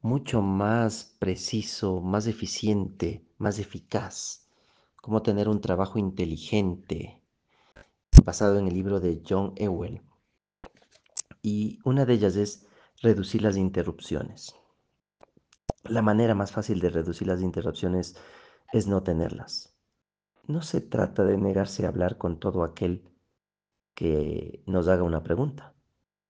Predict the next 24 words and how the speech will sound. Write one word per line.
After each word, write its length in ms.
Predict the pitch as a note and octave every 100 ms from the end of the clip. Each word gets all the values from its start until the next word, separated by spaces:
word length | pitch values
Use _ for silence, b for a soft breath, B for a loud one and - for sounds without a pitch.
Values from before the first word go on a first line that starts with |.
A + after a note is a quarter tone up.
| _ _ _ _ _ - _ -
Tan 200 | B2+ B2
solo 200 | E3 D#3+
consiste 360 | A2+ C3+ C#3+
en 100 | A#2+
cambiar 300 | G2+ F2+ A2
el 100 | A2
punto 280 | - A2+ A#2
de 120 | F2+
vista 580 | G#2 C3 - - - - -
y 120 | G2
reclasificar 800 | F#2+ F#2+ F2 - - D#2+ - D3+
las 180 | D3 -
interrupciones 960 | - - - - - C#3 B2 - - _ _ _ - - b b -
según, 960 | - G#2 G2+ G#2 A#2 A2+ - - _ _ _ -
eh, 440 | - D#2 D#2 - -
el 200 | G2 -
tipo 360 | A2+ - F#2
A 260 | G2+ D3 - _ _ _ _ _ - -
o 80 |
el 120 | F2+ D#2+
tipo 300 | - - D#2+
B. 240 | F2+ - _ _ _ _ _ _ _ _ _
La 160 | - F#2
una, 500 | G#2 A2 F#2+ -